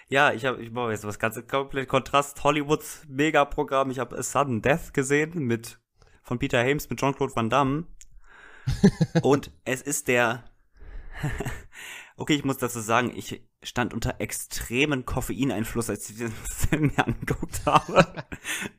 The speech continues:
Speaker 1: Und dadurch war es halt wirklich sehr cool, diesen Film zu gucken. Äh, ein, an sich thematisch, es ist,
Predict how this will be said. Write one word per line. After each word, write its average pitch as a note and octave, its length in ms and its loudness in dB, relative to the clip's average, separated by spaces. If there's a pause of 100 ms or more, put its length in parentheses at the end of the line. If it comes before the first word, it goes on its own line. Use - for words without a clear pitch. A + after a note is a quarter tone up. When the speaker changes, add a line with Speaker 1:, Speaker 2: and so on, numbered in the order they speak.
Speaker 1:
Und - 340 2
dadurch D3 640 6 (420)
war D3+ 180 4
es - 180 -4
halt D#3 260 4
wirklich C3 400 -6
sehr B2+ 300 2
cool, C#3+ 160 2
diesen B2 180 -4
Film C#3+ 280 -4
zu D#3 120 -4
gucken. F3 340 0 (640)
Äh, - 200 -2
ein, A#2+ 240 2
an C3 100 0
sich - 320 -4 (400)
thematisch, B2+ 500 4
es B2 140 -4
ist, - 340 -4